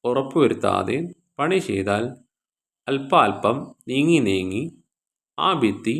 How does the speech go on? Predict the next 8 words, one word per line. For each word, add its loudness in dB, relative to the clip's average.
മറിഞ്ഞ് 2
വീഴാൻ 4
ഇടവരും. 2
അതുപോലെ 0
ഓരോ 6
കാര്യത്തിൻ്റെയും 2
ആരംഭത്തിൽ -2
ശ്രദ്ധിച്ചില്ലെങ്കിൽ 0